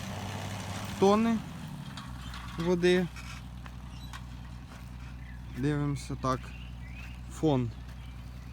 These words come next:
непоганий. Трошки в нас тут, а,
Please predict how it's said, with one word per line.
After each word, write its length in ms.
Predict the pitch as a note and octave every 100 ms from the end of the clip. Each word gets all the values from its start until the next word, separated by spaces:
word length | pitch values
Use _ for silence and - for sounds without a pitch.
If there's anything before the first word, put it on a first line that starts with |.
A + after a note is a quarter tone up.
| - - -
непоганий. 760 | D3+ C#3 - C3+ D3 D#3+ F#3 G3 - - - - - - - - -
Трошки 600 | - F3 E3 - - D#3
в 60 | D3+
нас 260 | D#3 D3 D3
тут, 300 | - C3+ C3+
а, 200 | C3+